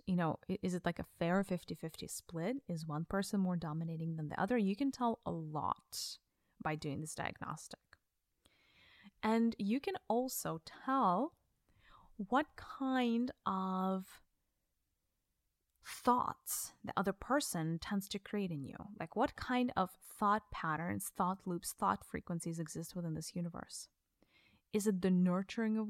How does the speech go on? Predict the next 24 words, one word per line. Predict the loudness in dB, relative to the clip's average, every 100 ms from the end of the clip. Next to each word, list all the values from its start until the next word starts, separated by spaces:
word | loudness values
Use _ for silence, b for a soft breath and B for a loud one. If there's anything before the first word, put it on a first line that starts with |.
| -4
like, | -4 -2 -4
the | -8 -8
thoughts | 0 0 0
of | -4 -2
nurturing | -2 -2 -2 -2
one | 0 0
another? | -2 -2 -4 -6 -8 _ _ b b b b b _
Um, | 0 4 4 2 -2
is | -4
it | -2
something | -2 -2 -2
else, | -2 -4 -6 -16 _ _ _
potentially? | -4 -2 -4 -4 -4 0 4
Now, | 4 4 -2
I |
mean, | -2 -2 -4
again, | -2 -2 -2 -4
we're | 0 2
looking | 0 -2 -2
at | -2
your | -2
best | -2 -4 -6
friend, | -2 -2 -2
so | -4 -2 -2 -2